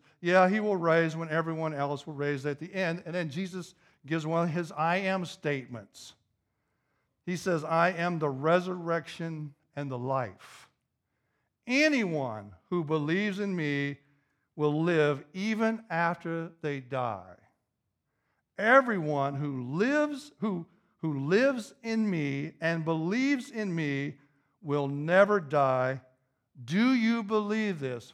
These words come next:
Martha?" And she says unequivocally,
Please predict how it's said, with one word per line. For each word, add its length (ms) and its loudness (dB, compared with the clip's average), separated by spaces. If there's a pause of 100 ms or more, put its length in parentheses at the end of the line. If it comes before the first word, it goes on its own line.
(120)
Martha?" 500 -8 (1800)
And 220 -4
she 260 -4
says 380 2
unequivocally, 880 -2